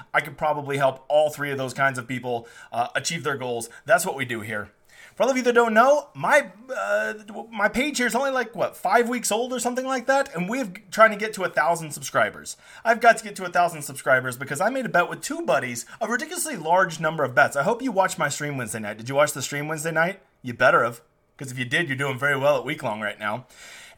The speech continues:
And in that, I said, uh, how much money I'm doing in lineups this week. And it was a large, it's a large number. It'd make most people blush. Um, other people would be like, "That's nothing," but a lot of people would make blush. And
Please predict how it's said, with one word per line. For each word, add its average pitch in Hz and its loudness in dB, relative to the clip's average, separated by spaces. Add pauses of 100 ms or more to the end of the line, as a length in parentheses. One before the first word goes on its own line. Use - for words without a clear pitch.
And 151 0
in 262 0
that, 156 0 (340)
I 160 4
said, 127 2 (220)
uh, 131 2
how 175 4
much 190 -2
money 160 -2
I'm 151 -2
doing 147 -2
in 131 -4
lineups 131 0
this 107 -8
week. 104 -10
And 143 -2
it 240 0
was 311 -4
a 349 -2
large, 247 2
it's 247 -12
a 302 -6
large 247 0
number. 151 0
It'd 139 -4
make 240 -4
most 202 -4
people 208 -8
blush. 131 -2 (420)
Um, 151 0
other 170 4
people 156 -6
would 139 -10
be 135 -6
like, 117 2
"That's 117 -4
nothing," 131 -2
but 165 -8
a 240 -4
lot 233 2
of - -8
people 151 -6
would 127 -10
make 120 -6
blush. 110 -6 (160)
And 147 -2